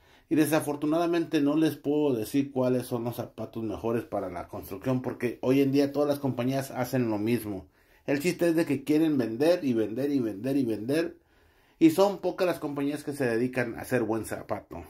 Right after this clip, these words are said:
Pero si quieres que yo te diga cuáles son las mejores botas de construcción, pues deja un comentario,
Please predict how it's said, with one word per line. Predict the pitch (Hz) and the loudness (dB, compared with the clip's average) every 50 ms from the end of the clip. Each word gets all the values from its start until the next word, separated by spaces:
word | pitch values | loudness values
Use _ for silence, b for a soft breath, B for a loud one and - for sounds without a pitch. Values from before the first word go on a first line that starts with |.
| - - | -4 2
Pero | - 131 127 120 | 4 4 4 4
si | 117 - 139 127 127 | 2 0 -2 -2 4
quieres | 135 165 185 190 185 165 - | 4 6 6 6 4 2 2
que | - 113 | -2 -2
yo | 110 127 131 131 | 0 0 0 0
te | 139 139 | 0 4
diga | 139 143 139 123 110 - | 4 4 4 4 2 -2
cuáles | - 120 131 135 127 - | -2 -2 0 0 0 0
son | 120 123 | -2 -4
las | 120 120 117 | -4 -4 -6
mejores | 110 98 85 - - 113 120 120 110 98 | -6 -8 -8 -4 -2 0 0 0 0 -2
botas | 104 107 110 - 117 107 | -2 -4 -2 -4 -6 -6
de | 92 95 | -6 -8
construcción, | - - 104 98 - - 110 - - 139 143 151 143 139 | -6 -6 -8 -8 -8 -10 -12 -6 -2 -2 -2 0 -2 -4
pues | - 107 95 87 90 | -4 -4 -2 -2 -2
deja | 104 113 - 120 | -4 -4 -4 -4
un | 110 117 | -4 -4
comentario, | 113 - 113 110 113 113 110 110 123 120 117 117 120 123 120 113 - - | -4 -6 -6 -4 -4 -6 -4 -2 -2 0 0 2 2 2 2 0 -4 -8